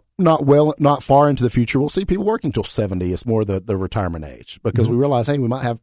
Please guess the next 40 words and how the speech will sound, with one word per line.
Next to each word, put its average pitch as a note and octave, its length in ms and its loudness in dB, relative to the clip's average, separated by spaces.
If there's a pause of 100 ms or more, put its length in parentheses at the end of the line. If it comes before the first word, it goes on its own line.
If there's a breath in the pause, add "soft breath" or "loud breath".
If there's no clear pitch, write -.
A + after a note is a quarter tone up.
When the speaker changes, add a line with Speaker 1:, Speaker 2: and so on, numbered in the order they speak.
(120)
Speaker 1:
twenty, B2 220 0
thirty A#2 260 -2
years A2+ 200 0
on G#2+ 60 -4
the G2 80 -4
back G2+ 260 -6
end F#2 140 -2
of F2+ 120 -10
that. A2+ 340 -6 (480 soft breath)
Uh, A2+ 400 2 (500)
my D#3 280 4
goal, D3+ 180 4
if - 100 0
I A2 100 0
have D#3 260 0
it C#3+ 80 -2
my C3+ 260 2
way, G#2+ 400 0
the A2 100 -4
things B2 240 0
you A#2+ 60 0
hear B2 80 0
us - 80 -6
talking B2+ 180 0
about, G#2 140 -2
if G2+ 100 -4
enough A#2 220 0
a-, B2+ 180 -2
awareness A#2 540 0
is F#2+ 140 -6
raised, A#2 420 -2 (240 soft breath)
we'll C#3+ 100 2
see D#3 200 0
a B2 100 2
trend D3+ 380 0
of G#2+ 120 -4
people A#2 280 0
actually A2 320 -4
more A2+ 120 0
proactively, G#2+ 880 -2